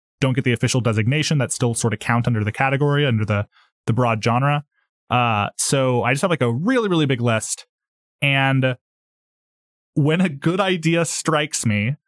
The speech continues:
I pitch the, the, the system to a pool of people who I've played with in other games before and see who's interested. Uh,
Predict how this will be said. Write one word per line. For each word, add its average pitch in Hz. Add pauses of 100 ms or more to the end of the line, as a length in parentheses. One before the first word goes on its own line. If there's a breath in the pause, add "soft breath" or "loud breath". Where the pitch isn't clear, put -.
(340)
I 131
pitch - (400)
the, 131 (160)
the, 120 (140)
the 135
system 131 (180)
to 135
a 120
pool 165
of 131
people 151
who 139
I've 127
played 139
with 135
in 127
other 123
games 120
before 104 (760)
and 135
see 175
who's 165
interested. 117 (680)
Uh, 117